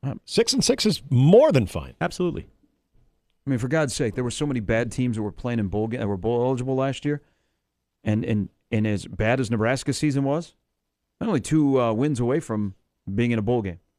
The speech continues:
Speaker 2: Mm-hmm.
Speaker 1: You, you're telling me you can't find a way to win six games?
Speaker 3: Mm-hmm.
Speaker 1: Again, I don't think it is as bad as I thought it was.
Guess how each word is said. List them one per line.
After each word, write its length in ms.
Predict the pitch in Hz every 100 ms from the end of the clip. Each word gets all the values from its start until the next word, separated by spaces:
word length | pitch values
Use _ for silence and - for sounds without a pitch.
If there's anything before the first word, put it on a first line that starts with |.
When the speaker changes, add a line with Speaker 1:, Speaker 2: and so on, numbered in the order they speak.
| _ 107
Speaker 2:
Mm-hmm. 200 | 98 120
Speaker 1:
You, 80 | 127
you're 120 | 139
telling 280 | 135 165 151
me 60 |
you 120 | 127 123
can't 300 | - 147 131
find 240 | 143 139
a 40 |
way 380 | 120 117 113 104 - _ _ _
to 80 | -
win 280 | 110 107 101
six 560 | - - - 160 - - 101
games? 600 | 110 101 82 - - _ 110
Speaker 3:
Mm-hmm. 140 | 87
Speaker 1:
Again, 260 | - 110 98
I 120 | 107
don't 200 | 127 143
think 420 | 123 139 120 110 - _ _ _ -
it 100 | 113
is 180 | 110 107
as 140 | 92
bad 680 | 87 113 120 127 127 131 120 _ _ _
as 180 | 107 104
I 120 | 101
thought 400 | 95 - 117 117
it 100 | 147
was. 580 | - 143 151 160 156 -